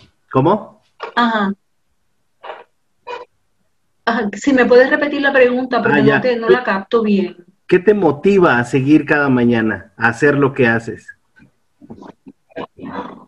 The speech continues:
Speaker 2: Pues no sé, que la vida es bella y, y yo me levanto contenta y vivo contenta y soy feliz. No sé,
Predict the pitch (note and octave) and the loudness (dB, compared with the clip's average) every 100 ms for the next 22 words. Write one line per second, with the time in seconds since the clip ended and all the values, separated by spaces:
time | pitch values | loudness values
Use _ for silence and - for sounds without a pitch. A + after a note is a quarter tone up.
0 | _ - - - - - _ _ _ _ | _ -20 -20 -20 -20 -20 _ _ _ _
1 | _ _ _ - D4 D4+ D#4+ - D#4+ F4+ | _ _ _ -2 0 2 0 2 0 2
2 | F4 C4+ C#4 D#4 D#4 C4+ C#4 D#4 E4+ C#4 | 2 2 0 -2 0 0 2 4 4 2
3 | B3 B3 B3 B3 A#3+ A3+ A#3+ C4 C#4 C4+ | 0 -4 -4 -2 -2 0 0 2 2 0
4 | C4+ C#4+ C#4+ B3+ B3 C4 D4+ D#4+ D4 C4 | 0 -2 -4 -4 0 2 2 0 2 2
5 | B3+ B3+ A#3 A#3+ C#4 C4+ B3 C#4+ E4 F#4 | 2 -2 -2 -2 0 -2 -2 -2 -2 0
6 | D4 C#4 C#4 - C#4 C#4 D#4+ C4 C4 - | -2 -2 -6 -2 -2 0 0 0 -2 -6
7 | - - - _ _ _ _ _ _ _ | -14 -18 -20 _ _ _ _ _ _ _
8 | _ _ _ - - - - - - - | _ _ _ -20 -20 -20 -16 -12 -8 -8
9 | - - - C#4 D#4 - B3 C#4 | -8 -10 0 2 2 2 2 2